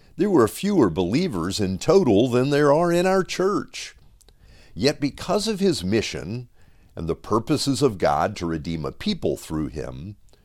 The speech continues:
Jesus knew that millions and millions would come afterward. This is the truth active in the life and ministry of Jesus. What Jesus did is transferable to every culture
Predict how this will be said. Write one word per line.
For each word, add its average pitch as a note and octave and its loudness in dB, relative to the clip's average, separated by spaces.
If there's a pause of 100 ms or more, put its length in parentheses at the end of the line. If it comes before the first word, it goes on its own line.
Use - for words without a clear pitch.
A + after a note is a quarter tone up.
(140)
Jesus D3 0
knew A#2+ 2
that B2 0
millions G#2+ 0
and G#2+ -2
millions F2 -2
would F#2 -4
come D#2+ -8
afterward. C#2 -8 (800)
This F3 0
is C#3+ -2
the C#3 -4
truth C3+ 0 (140)
active G2+ -4 (480)
in C3 -2
the D3+ 4
life G#2 2
and C#3+ -2
ministry F2+ -2
of C3+ 0
Jesus. - -4 (480)
What D#3 4
Jesus E3+ 0
did G2+ 0
is A#2+ 0
transferable A#2+ 0
to - -8
every F#2+ -2
culture - -4